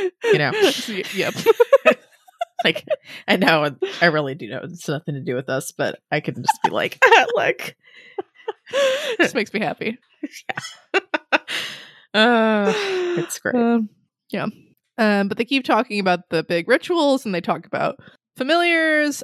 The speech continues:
Speaker 2: and, um, he's like, "Yeah, this is like marriage." And Blake's like, "Can we stop?" And then he's like, "This is like a business partnership." And, like, both of these analogies are, like, accurate, but also hilarious and wrong. Like, it's just, like, Evan and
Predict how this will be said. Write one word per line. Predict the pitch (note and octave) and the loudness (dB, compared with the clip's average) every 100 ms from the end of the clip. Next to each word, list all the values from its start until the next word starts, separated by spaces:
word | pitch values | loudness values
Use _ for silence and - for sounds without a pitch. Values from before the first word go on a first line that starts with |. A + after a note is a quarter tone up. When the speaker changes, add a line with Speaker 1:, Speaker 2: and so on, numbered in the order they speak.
| - | -2
Speaker 2:
and, | A3+ G#3+ G#3 G3+ G3 G3 - - | 2 2 4 2 0 -6 -14 -4
um, | G3 F3 E3+ E3 G3+ _ _ _ - | 0 2 0 -2 -8 _ _ _ -4
he's | G3+ | -2
like, | G3+ G3+ | 0 2
"Yeah, | B3+ B3+ A3+ | 4 6 4
this | B3+ | 2
is | C4 | 0
like | A#3 | 0
marriage." | A#3+ A#3 G3+ F3+ D#3 - - | 0 2 2 2 0 -4 -6
And | G3 F#3 | -4 -2
Blake's | F3 - | -4 0
like, | F3+ F3+ | 0 0
"Can | D4+ | -2
we | D#4+ | 0
stop?" | - F3 E3 E3 _ - | 0 2 2 0 _ -6
And | G3+ F#3 | -2 0
then | F3+ | 0
he's | F#3+ F#3+ | 0 0
like, | F#3 F#3 - | -2 -2 -6
"This | B3+ | -4
is | B3+ | 0
like | A3+ A3 | 0 0
a | A3 | -2
business | B3+ B3+ A#3 G#3 | -2 -2 0 0
partnership." | - F3+ E3+ F#3 F3 D#3 - - | 0 0 0 -4 -2 -4 -4 -4
And, | G#3+ | 0
like, | G3+ F3+ _ _ _ - | 0 -2 _ _ _ -2
both | G3+ F#3+ B3+ | 2 2 2
of | A3+ | -4
these | A3 A3 G#3 | -2 -2 -2
analogies | F3+ F3+ E3+ F#3+ F#3 F#3 | -2 0 0 0 0 2
are, | F3+ E3 | 0 0
like, | E3+ F3 - - - | 0 -2 -4 -18 -8
accurate, | G#3 G3+ B3 C4 A3 | -2 -2 2 4 4
but | G#3+ | 2
also | F#3+ - G#3 G#3 | 0 2 2 2
hilarious | G3 F3 F#3 G3 G#3 G#3+ | 0 0 0 2 0 0
and | F#3+ | 0
wrong. | F3+ F3+ F#3 A3 B3 - - - | 2 4 4 2 0 -6 -10 2
Like, | G#3+ G3+ | 2 2
it's | G#3 | -2
just, | - A#3+ - | -2 -2 0
like, | G#3+ F#3+ _ _ _ | -2 -2 _ _ _
Evan | A#3 A#3 C#4+ | 0 4 4
and | D4 | 2